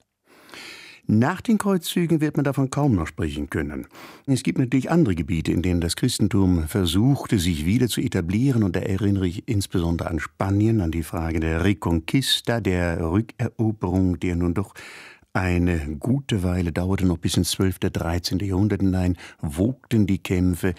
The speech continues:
Das langsam Zurückerobern Spaniens von Norden her. Im Süden blieb immer noch ein kleiner Zipfel für die Muslime übrig. So aber haben sich in Spanien die Interessenkonflikte auf ganz andere Weise gezeigt als im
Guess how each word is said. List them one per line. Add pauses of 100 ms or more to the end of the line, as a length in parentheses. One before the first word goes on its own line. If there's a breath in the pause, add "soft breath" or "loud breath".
(400 loud breath)
Das (140)
langsam
Zurückerobern
Spaniens
von (220)
Norden
her. (380 loud breath)
Im
Süden
blieb (100)
immer
noch
ein
kleiner
Zipfel (320 loud breath)
für
die
Muslime
übrig. (540 loud breath)
So (140)
aber
haben
sich
in
Spanien
die
Interessenkonflikte
auf
ganz
andere
Weise
gezeigt (140)
als
im